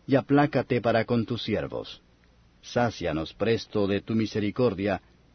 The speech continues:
y cantaremos y nos alegraremos todos nuestros días. Alégranos conforme a los días que nos afligiste, y los años que vimos mal. Aparezca en tus siervos tu obra, y tu gloria sobre sus hijos.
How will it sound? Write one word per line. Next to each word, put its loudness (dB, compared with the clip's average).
y -2
cantaremos 4
y 0
nos 0
alegraremos 0
todos 2
nuestros -4
días. -8
Alégranos 0
conforme -2
a 0
los -4
días -2
que -2
nos -2
afligiste, -2
y 0
los 2
años 6
que 4
vimos 0
mal. -2
Aparezca 4
en 4
tus -2
siervos 2
tu 0
obra, 4
y 4
tu 4
gloria 8
sobre 4
sus -4
hijos. -2